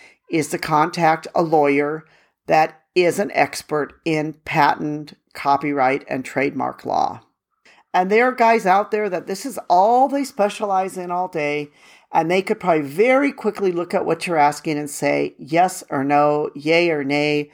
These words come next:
This could be under a patent, or they might say, "No, you might want to copyright this,"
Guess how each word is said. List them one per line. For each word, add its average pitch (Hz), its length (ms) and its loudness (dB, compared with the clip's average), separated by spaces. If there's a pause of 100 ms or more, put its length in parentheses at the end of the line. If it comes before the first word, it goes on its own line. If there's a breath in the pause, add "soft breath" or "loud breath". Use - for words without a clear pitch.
(120)
This 165 180 -4
could 165 160 -4
be 156 140 0
under 147 180 0
a 143 60 -6
patent, 185 480 0
or 156 80 -2
they 143 100 0
might 147 240 -2
say, 147 180 -4
"No, 202 440 2
you 160 80 -6
might 147 160 0
want 147 160 -4
to - 20 -10
copyright 208 640 0
this," 196 260 -6